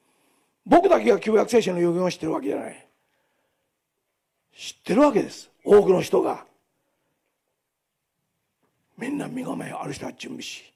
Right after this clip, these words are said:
いろいろやっとるわけです。「日本やったら大丈夫ちゃうか」ということで、欧米人の中で密かに日本にやってきてるやつもおるわね。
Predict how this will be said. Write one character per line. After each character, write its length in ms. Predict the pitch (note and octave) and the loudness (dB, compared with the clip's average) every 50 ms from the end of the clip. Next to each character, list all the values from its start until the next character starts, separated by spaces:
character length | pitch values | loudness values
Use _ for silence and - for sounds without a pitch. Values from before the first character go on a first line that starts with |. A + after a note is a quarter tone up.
| _ _ _ _ _ _ _ _ _ _ _ _ _ _ _ - | _ _ _ _ _ _ _ _ _ _ _ _ _ _ _ -10
い 80 | C#3+ | -4
ろ 140 | D3 - - | -2 -2 0
い 20 | - | 0
ろ 60 | - | -4
や 80 | - | -6
っ 80 | - - | -8 -8
と 100 | - - | -8 -8
る 60 | - | -8
わ 60 | - | -8
け 60 | - - | -10 -16
で 180 | - - _ | -20 -20 _
す。 180 | _ _ _ _ _ _ _ _ _ _ _ _ _ _ _ _ _ _ _ _ _ _ _ _ _ _ _ _ _ _ _ _ _ _ _ _ _ _ _ _ _ _ _ _ _ _ - | _ _ _ _ _ _ _ _ _ _ _ _ _ _ _ _ _ _ _ _ _ _ _ _ _ _ _ _ _ _ _ _ _ _ _ _ _ _ _ _ _ _ _ _ _ _ 0
「日 100 | - B3 | 4 4
本 120 | D4 D#4+ D#4 | 6 6 4
や 60 | - | 4
っ 20 | |
た 80 | - - | 2 0
ら 60 | - | 0
大 140 | - - D4 | 0 -2 -2
丈 60 | D4 | -2
夫 60 | A3 | -4
ち 80 | - - | -4 -6
ゃ 40 | - | -8
う 40 | - | -8
か」 240 | - - - - _ _ _ | -10 -12 -12 -14 _ _ _
と 60 | F#3+ | -2
い 40 | G3+ | 0
う 60 | G3 | 2
こ 100 | F#3+ F#3 | 0 0
と 100 | E3 E3+ | 0 0
で、 440 | G#3+ B3 C4 C4 - - - - _ _ _ _ _ _ | 2 4 4 2 2 -2 -10 -20 _ _ _ _ _ _
欧 220 | - B3 G3+ B3 | 2 4 6 6
米 180 | A3 A3+ A3 A3+ | 6 4 2 0
人 160 | G3+ F#3 F3+ | -2 -6 -8
の 60 | F3 | -8
中 200 | E3+ E3+ E3 F3 | -8 -10 -10 -10
で 80 | - - | -12 -12
密 180 | C#3+ - D4 D4 | -12 -12 -10 -8
か 100 | D4 C#4 | -8 -8
に 120 | F#3+ F#3+ | -6 -6
日 60 | G3 | -8
本 140 | G3+ - G3+ | -8 -8 -8
に 60 | - | -8
や 80 | - - | -10 -10
っ 60 | - | -10
て 100 | - - | -12 -14
き 60 | - | -12
て 100 | - - | -10 -10
る 60 | - | -8
や 100 | - - | -10 -10
つ 80 | - - | -12 -14
も 120 | - - | -8 -4
お 60 | A#4 G4+ | -4 -2
る 80 | F4 | -2
わ 120 | - - B3+ | -4 -4 -6
ね。 280 | C4+ D4 C#4 - _ | -8 -8 -8 -12 _